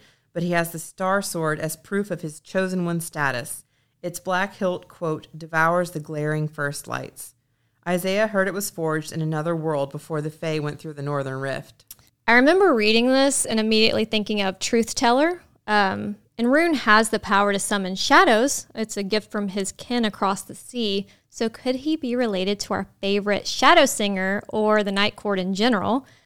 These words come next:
Speaker 2: Hunt peppers Rune with questions about Bryce.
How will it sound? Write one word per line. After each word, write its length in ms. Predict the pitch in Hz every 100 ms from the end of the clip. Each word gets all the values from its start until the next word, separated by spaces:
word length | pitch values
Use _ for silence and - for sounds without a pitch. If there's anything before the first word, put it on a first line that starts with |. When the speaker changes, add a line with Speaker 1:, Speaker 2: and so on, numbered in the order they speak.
| _
Speaker 2:
Hunt 260 | - 403 -
peppers 400 | 277 262 269 220
Rune 240 | 208 226
with 180 | 226 214
questions 440 | - 214 - 214 202
about 280 | 196 196 -
Bryce. 460 | 202 - 226 -